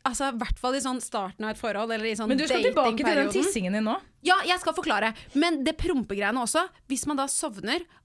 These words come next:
Speaker 1: og så ligger partneren da og ser på en serie eller leser en bok eller whatever,
Speaker 2: <laughs> Ja.
Speaker 1: og så våkner du av din, at du promper fordi det kommer lyd, så bare, og så, og så, og så skvetter man litt av sin egen promp! Og så ligger,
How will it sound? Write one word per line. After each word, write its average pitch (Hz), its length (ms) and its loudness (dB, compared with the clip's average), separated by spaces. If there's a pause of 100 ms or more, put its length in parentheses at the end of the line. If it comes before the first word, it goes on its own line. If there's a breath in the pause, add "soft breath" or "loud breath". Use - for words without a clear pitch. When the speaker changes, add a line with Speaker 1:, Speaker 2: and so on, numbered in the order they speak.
Speaker 1:
og 254 100 0
så 302 100 0
ligger 233 380 -4
partneren 226 480 -4
da 226 80 2
og 220 120 -4
ser 190 200 -4
på 214 80 -2
en 220 80 -4
serie 170 320 -4
eller 190 220 -4
leser 208 180 -4
en 190 80 0
bok 196 220 -2
eller 208 100 -2
whatever, 208 400 0
Speaker 2:
<laughs> 294 80 -4
Ja. 262 80 2
Speaker 1:
og 277 80 2
så 294 80 2
våkner 247 880 -2
du 311 60 2 (120)
av 240 140 0
din, 269 160 -2 (240)
at 269 80 -2
du 294 120 -4
promper 302 520 -2
fordi 262 160 0
det 269 100 0
kommer 226 220 -2
lyd, 330 160 -2
så 320 80 0
bare, 254 240 -2 (220)
og 370 100 2
så, 285 80 -4
og 466 720 2
så, 466 300 6 (180)
og 427 80 6
så 330 140 6 (100)
skvetter - 480 -2
man 349 160 2
litt - 320 -4 (400 loud breath)
av 427 80 2
sin 480 260 4 (120)
egen 339 340 4
promp! 349 240 -2
Og - 720 2
så 554 160 6
ligger, 427 840 0